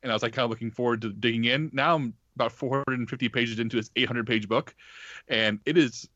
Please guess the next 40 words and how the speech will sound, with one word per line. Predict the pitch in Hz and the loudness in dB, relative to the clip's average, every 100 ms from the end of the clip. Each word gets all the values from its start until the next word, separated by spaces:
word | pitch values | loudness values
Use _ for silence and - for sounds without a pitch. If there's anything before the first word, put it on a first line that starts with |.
| _ | _
a | 117 107 | -2 -2
thrilling | - - 175 156 123 | -8 0 2 4 0
read. | 120 117 92 | 0 0 0
It | |
is | 101 101 | -2 -4
so | - | 0
much | 135 123 | 0 0
fun. | - 123 107 101 | 0 2 2 0
Um, | 104 104 104 101 - - - | 4 4 2 -6 -16 -20 -6
it's | 139 | -6
a | 131 | 2
good | 185 | 4
combination | 196 175 156 131 156 139 | 4 4 2 0 -4 -4
of | 120 113 101 104 _ _ | 2 2 0 -6 _ _
hard | - 131 131 127 | -8 2 2 2
information | 127 120 117 117 147 | -6 0 0 0 -4
and | 120 | -2
analysis, | 107 104 117 139 202 202 | 0 2 2 2 -2 -4
but | - | -2
also | 123 127 - 131 - - - _ _ | 2 2 4 0 0 -14 -20 _ _
backbiting | 131 127 - 135 131 | 0 0 0 0 0
and | 117 104 | -6 -4
gossip | 117 123 117 135 127 - | 0 0 0 -4 -4 -6
and | 110 | -10
contradicting | - 147 135 131 107 | -4 -2 0 -2 -4
stories. | - 131 131 127 | 2 4 4 2
Like, | 120 | -2
there's | 123 | 2
one | 143 160 | 2 2
line | 143 135 135 | 2 2 2
of | |
dialogue | 113 117 123 113 107 101 - - - - _ _ | 2 2 4 2 2 -4 -20 -20 -20 -20 _ _
that | 143 131 | -4 -4
three | - 156 175 | -6 2 4
different | 156 123 | 4 0
people | 151 117 | -4 -4
take | 110 143 131 | -4 -2 0
credit | 139 117 | 0 0
for | 117 | 0
writing, | 110 107 95 | 2 2 0